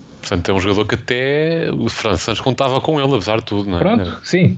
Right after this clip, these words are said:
Speaker 2: Mas eu acho que houve, houve, para mim, houve qualquer coisa mais profunda lá no, no seio da seleção que pode ter estado por trás disto. Eh, agora é assim, eu acho, tam-, por outro lado, eu acho é que se ele parece ter estado,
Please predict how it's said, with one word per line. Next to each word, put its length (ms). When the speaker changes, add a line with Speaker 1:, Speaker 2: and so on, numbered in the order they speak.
Speaker 2:
Mas 160
eu 80
acho 160
que 60
houve, 180
houve, 680
para 140
mim, 100
houve 140
qualquer 240
coisa 260
mais 320
profunda 500
lá 200
no, 440
no 120
seio 220
da 80
seleção 500
que 220
pode 220
ter 80
estado 260
por 120
trás 280
disto. 380
Eh, 720
agora 220
é 80
assim, 300
eu 260
acho, 300
tam-, 240
por 140
outro 200
lado, 160
eu 140
acho 220
é 60
que 200
se 520
ele 420
parece 360
ter 100
estado, 500